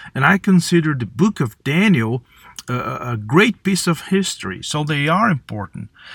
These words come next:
But there are principles here for, for us even today, so it's not something that only teaches about a specific time in a specific place. Now, many Old Testament scholars agree that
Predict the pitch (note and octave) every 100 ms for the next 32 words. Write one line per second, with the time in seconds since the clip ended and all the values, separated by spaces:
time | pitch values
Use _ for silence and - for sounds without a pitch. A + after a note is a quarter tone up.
0 | - - D3 F3+ B3+ - A3 B3 A#3+ F3+
1 | C#3 A#2+ - D3+ G#3 C#3+ B2+ - D3 C#3+
2 | D3+ - _ - - - D#3 C3 - A#3
3 | E3+ D3 - - G3 A3+ A3 G3 D#3+ A3+
4 | D3+ D#3 - C#3+ - F3 G3 - - G3
5 | G3 - F3+ D#3+ D#3+ D#3+ _ _ _ _
6 | _ _ - - D#3 G3 G#3 - - A#3
7 | - A#2+ G#2+ C3+ C3 D3+ D3 C3 - -
8 | C#3 - G#3 G#3+ F#3+ - E3+ E3 E3+ F3
9 | C#3 C3+ - - B2 - F3+ E3+ - -
10 | E3 F#3 A#2+ - - - _ _ _ _
11 | G#3 G#3 A#2 E3 B3 A3 A#3 G#3+ F#3+ F#3+
12 | F3 D#3 - - E3 F#3+ G#3+ B2+ A2 -
13 | C#3 A#2+ D3+ G3 C#3 A#2+